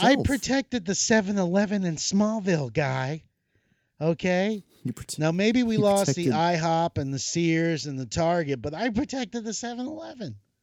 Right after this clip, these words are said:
Speaker 2: All right, so you saved the seven eleven.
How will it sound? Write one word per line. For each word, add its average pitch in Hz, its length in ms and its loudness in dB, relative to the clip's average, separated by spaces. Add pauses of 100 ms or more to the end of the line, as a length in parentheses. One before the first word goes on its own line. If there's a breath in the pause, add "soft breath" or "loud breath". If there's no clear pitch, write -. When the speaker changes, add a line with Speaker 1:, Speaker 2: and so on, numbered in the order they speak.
(960)
Speaker 2:
All 110 180 0
right, 101 340 0
so - 120 -6
you 107 100 -2
saved 110 260 -4
the 113 60 -2
seven 101 300 -2
eleven. 85 420 -4